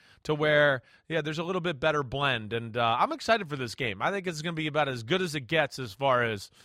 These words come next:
you know, big plays and, you know, the, the theater of the game as far as the Bills being one of the best teams in the A F C and the Lions being a team for the first time in a while that they win this game, we go, "Holy crap." It's not crazy to think they can make the playoffs or at least be in the conversation and when we're talking about it in a few weeks.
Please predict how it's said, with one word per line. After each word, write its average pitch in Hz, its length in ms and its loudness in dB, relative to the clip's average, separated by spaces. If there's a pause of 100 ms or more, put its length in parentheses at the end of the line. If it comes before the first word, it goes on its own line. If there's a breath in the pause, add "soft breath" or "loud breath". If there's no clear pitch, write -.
(220 soft breath)
you - 60 -12
know, 120 140 -2
big 143 320 -2
plays 156 560 2
and, 123 220 -8 (340 soft breath)
you 127 100 -8
know, 123 220 -4
the, 123 200 -4
the 135 140 -4
theater 190 480 0
of 156 80 0
the 151 80 -4
game 156 340 0
as 139 120 -4
far 151 180 4
as 131 80 0
the 139 80 -2
Bills 156 300 0
being 147 220 -4
one 147 120 -2
of 147 60 -6
the 135 80 -2
best 147 260 0
teams 143 260 -8
in 139 60 -6
the 139 60 -2
A 135 160 2
F 123 80 -4
C 139 220 -4
and 135 100 -6
the 120 80 -2
Lions 131 500 0 (240 soft breath)
being 180 220 2
a 175 40 0
team 185 300 -4
for 190 80 -6
the 185 100 -2
first 196 280 -2
time 185 160 4
in 190 80 -2
a 190 40 4
while 196 340 6
that 208 180 2 (420 soft breath)
they 147 160 2
win 220 220 -2
this 233 180 0
game, 262 300 0
we 240 100 -2
go, 220 180 4
"Holy 214 280 2
crap." 240 420 4 (360 soft breath)
It's 185 160 -2
not 220 200 4
crazy 226 340 2
to 240 80 0
think 233 220 -4
they 240 80 2
can 233 160 -4
make 240 180 -2
the 240 80 2
playoffs 247 540 4
or 226 80 2
at 214 80 -2
least 226 180 -6
be 233 120 -2
in 233 80 -2
the 220 60 -4
conversation 208 800 0
and 160 160 -4
when 160 80 -2
we're 165 80 0
talking 170 340 4
about 135 220 0
it 120 40 -2
in 117 60 -4
a 107 60 -6
few 123 220 -4
weeks. 101 400 -8